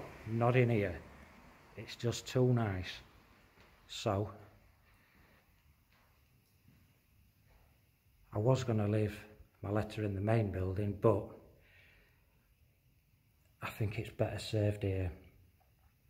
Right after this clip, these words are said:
Don't fucking do it, you retards.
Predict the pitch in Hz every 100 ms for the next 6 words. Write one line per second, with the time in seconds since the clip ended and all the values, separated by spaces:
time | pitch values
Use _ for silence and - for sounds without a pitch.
0 | - - _ _ _ _ _ _ _ _
1 | _ 120 123 131 - - - _ _ _
2 | - 117 - 117 107 104 - - - _
3 | _ - 107 101 95 - - - _ _
4 | - 95 90 - - - 101 98 110 107
5 | 101 87 82 - -